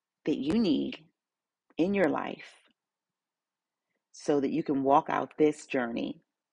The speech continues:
successfully. Now, there's a lot more than four, but we really don't have that kind of time. We'd just be here for the next few weeks trying to talk this out.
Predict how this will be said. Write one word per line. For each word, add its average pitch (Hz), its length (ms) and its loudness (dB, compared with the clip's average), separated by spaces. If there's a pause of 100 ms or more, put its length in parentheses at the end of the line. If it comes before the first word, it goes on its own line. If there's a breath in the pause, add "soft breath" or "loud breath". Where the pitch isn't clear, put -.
successfully. - 840 -6 (3250)
Now, 143 160 4
there's 139 180 2
a 139 60 4
lot 160 180 8
more 160 160 2
than 156 140 0
four, 165 440 0 (320)
but 117 180 -12
we 156 120 -4
really 127 300 2
don't 123 160 -2
have 123 220 -4
that 131 160 2
kind 117 200 -6
of - 80 -8
time. 117 240 -6
We'd 143 160 -2
just 120 200 -6
be 123 140 2
here 117 320 -2 (540 soft breath)
for 147 120 0
the 127 100 2
next 123 340 -2
few 135 160 2
weeks 139 300 2
trying 127 240 -6
to 127 60 -6
talk 131 260 -2
this 131 180 0
out. 143 260 -2